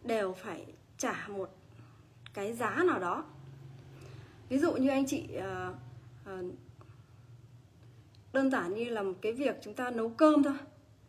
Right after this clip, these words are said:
Thì, ờ, lần đầu tiên mà chúng ta nấu cơm mà không, không có ai dạy ấy, thì, ờ, thường là chúng ta sẽ, ờ, nấu nó không ăn được. Thế thì chúng ta cũng phải trả một cái giá,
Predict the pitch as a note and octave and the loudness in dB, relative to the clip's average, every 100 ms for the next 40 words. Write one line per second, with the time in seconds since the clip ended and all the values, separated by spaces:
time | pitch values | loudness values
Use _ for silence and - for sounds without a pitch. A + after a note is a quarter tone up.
0 | - - - - - G#3 F#3+ F#3 F3+ - | -20 -20 -20 -20 -10 -4 -2 -2 -8 -12
1 | - - - - _ _ - - - _ | -20 -20 -20 -20 _ _ -20 -20 -20 _
2 | - A3 G#3+ G#3 G3+ D#4 D4 G#3 G#3+ C4 | -6 -4 -2 -2 8 8 8 4 2 2
3 | B3+ A#3+ C#4 D4 C#4+ C4+ - - - C#4 | 4 4 6 8 6 0 -8 -6 -2 -2
4 | C#4 - D#4 C#4 A3 C#4+ F#3+ - - D#4 | -2 -2 0 4 4 4 4 2 0 -6
5 | - - - - A3+ G3+ F#3+ F#3 F3+ - | -8 -18 -20 -12 -4 -2 -2 -4 -8 -16
6 | - - - - - - - - - - | -20 -20 -20 -20 -20 -20 -20 -20 -20 -20
7 | - - - - C4 G#3+ G3 G#3 A3+ B3+ | -20 -20 -20 -2 0 2 0 -2 -2 -2
8 | B3+ B3 C4 D4 - - - - G3+ G3 | -2 -4 -4 -6 -10 -16 -18 -14 -10 -6
9 | F#3+ F#3+ G#3 G#3+ A3 D4+ E4+ E4 D#4 - | -4 -4 0 2 2 2 2 0 -4 -10
10 | - - A3+ C#4+ C4+ B3+ G3+ - - - | -6 -4 0 2 4 4 2 -4 -14 -14
11 | - - - - - - C#4 D#4 - - | -14 -14 -12 -12 -10 2 4 4 0 -6
12 | - B3 C#4+ C#4 B3+ D4 C#4 F3 B3+ G3+ | -8 0 2 2 -2 0 0 0 -2 -2
13 | F3 - G3+ A3+ G3 | -4 -4 -4 0 0